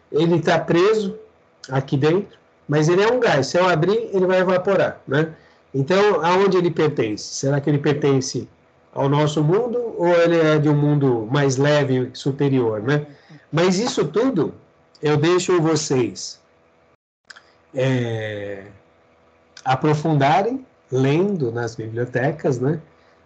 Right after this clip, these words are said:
Entrando em contato, sabendo que o óleo essencial, o caminho olfativo,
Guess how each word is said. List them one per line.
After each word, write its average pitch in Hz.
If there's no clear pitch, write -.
Entrando 143
em 139
contato, 131
sabendo 170
que 175
o 156
óleo 165
essencial, 147
o 139
caminho 160
olfativo, 143